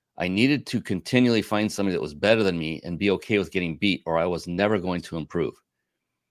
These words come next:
And that's not the case in business where they're gonna beat you. They're gonna, you just want somebody that's achieved more than you have so that you can learn and grow. And then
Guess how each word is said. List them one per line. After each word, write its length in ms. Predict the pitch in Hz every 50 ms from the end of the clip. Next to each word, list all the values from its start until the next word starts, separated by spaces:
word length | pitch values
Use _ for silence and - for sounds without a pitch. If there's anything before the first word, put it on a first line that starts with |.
| _ _ _ _ _ - - _
And 220 | 104 101 98 92 - _
that's 280 | 95 110 120 131 - -
not 320 | 135 139 139 147 127 - - - - _ _ -
the 100 | 104 -
case 340 | - 123 110 104 98 - -
in 300 | - 107 101 98 92 - 101
business 400 | - 123 120 104 104 95 - -
where 160 | - 98 92 87
they're 120 | 101 98
gonna 240 | 101 101 90 78 - -
beat 300 | 143 160 156 160 - -
you. 260 | 82 78 73 85 98 -
They're 120 | - 92 90
gonna, 220 | 90 87 80 - - - _ _
you 140 | - 113 120
just 200 | 123 139 - 127
want 160 | 123 120 - -
somebody 220 | - 117 110 107
that's 160 | 104 - -
achieved 340 | 90 - - - 120 107 87
more 200 | 98 98 101 101
than 160 | 90 85 87
you 140 | 92 101 95
have 300 | 98 101 101 110 123 - _ - - - - _ _ _
so 180 | - - 110 98
that 180 | 87 92 - -
you 140 | 107 110 113
can 240 | 110 113 104 104 104
learn 180 | 107 110 107
and 140 | 95 92 82
grow. 480 | 80 90 98 95 90 76 69 - - _ _ _ _ _ _ _
And 140 | 92 98 95
then 300 | 98 101 95 95 76 -